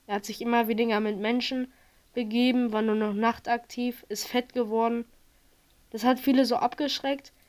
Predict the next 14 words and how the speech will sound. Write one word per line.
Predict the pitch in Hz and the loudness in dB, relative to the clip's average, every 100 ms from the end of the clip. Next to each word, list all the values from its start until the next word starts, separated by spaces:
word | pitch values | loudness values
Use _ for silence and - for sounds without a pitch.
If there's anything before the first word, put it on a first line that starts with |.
| _ _ _ | _ _ _
Und | 220 | -2
man | 240 254 | 2 4
ist | 247 - | 2 0
achtzehnhundertsechsundachtzig | 254 - 277 254 262 233 262 254 247 - 233 - 254 | -2 -2 -2 0 0 0 -2 -4 -4 -2 -2 -2 -6
deswegen, | 254 247 233 254 240 240 - _ _ _ _ | -2 -4 0 0 2 -2 -6 _ _ _ _
äh, | - 226 233 _ _ - | -2 -2 -4 _ _ -6
den | 247 | -2
Schritt | 226 - 277 | 0 0 2
eingetreten, | 254 254 254 - 262 262 247 254 240 | 2 2 2 0 -2 -2 -4 -6 -4
dass | 226 226 - | -2 -2 -2
man | 233 226 | -2 0
ihn | 220 208 | 0 0
absetzen | 240 - 294 294 - 302 | -2 2 0 0 -2 -2
muss. | 302 339 - | 0 -2 -6